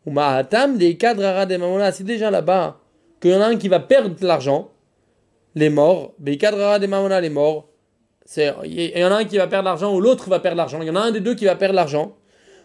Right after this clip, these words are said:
quand même, et premièrement,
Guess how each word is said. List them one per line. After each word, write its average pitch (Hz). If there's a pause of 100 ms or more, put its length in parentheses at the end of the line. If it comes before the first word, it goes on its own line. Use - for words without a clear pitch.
(140)
quand 254
même, 233 (440)
et 196 (200)
premièrement, 185